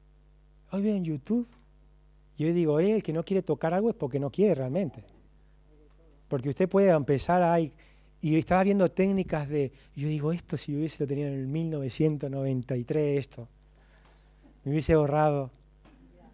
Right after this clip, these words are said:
¿verdad? Y ahí usted puede ping y ping y ping, le dicen de todo ahí, ¿verdad? Y ahora estoy tan entusiasmado que creo que me, estoy bien, estoy viendo el espacio donde ponerla. Mentira, mentira. Pero, di-,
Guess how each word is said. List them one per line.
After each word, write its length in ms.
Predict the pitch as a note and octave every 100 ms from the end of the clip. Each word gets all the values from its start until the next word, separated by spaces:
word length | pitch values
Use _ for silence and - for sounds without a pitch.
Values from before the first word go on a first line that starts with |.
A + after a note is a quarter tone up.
| _ _ _
¿verdad? 400 | D3 C#3 E3 G#3+ - _
Y 80 | D#3
ahí 160 | D3 E3
usted 220 | - D3+
puede 200 | D#3+ D3+
ping 160 | D#3+
y 100 | D#3+
ping 180 | D3+ D#3+
y 80 | D#3+
ping, 120 | D#3
le 100 | C#3+
dicen 300 | C#3 E3 F3+
de 100 | D3
todo 240 | A#3 D4 E3
ahí, 140 | A2+
¿verdad? 200 | G#2 C#3+ - _ _ _ _
Y 80 | C#3+
ahora 120 | D3+
estoy 180 | E3+ F3+
tan 140 | D3 E3
entusiasmado 540 | D#3+ - D#3 D#3 F3
que 120 | -
creo 320 | - D#3 D#3+
que 240 | C#3+ C3+ A#2+ - _ _ _ - A#3 A#3+ _ _ D3 C#3+ - B3+ - - - - - - - - -
me, 120 | F3 -
estoy 200 | - F3
bien, 220 | F3+ G3
estoy 200 | G#3 -
viendo 160 | F3+ F#3+
el 60 | F3+
espacio 340 | - F3 F#3
donde 140 | E3+
ponerla. 400 | D#3 D3 B2 A2 - - - - - - - - - - - - - -
Mentira, 360 | C3 B2+ C#3+ C3
mentira. 340 | B2 C#3+ A#2 - - - - - - - _ -
Pero, 320 | - G3 F#3+ G3
di-, 160 | F3+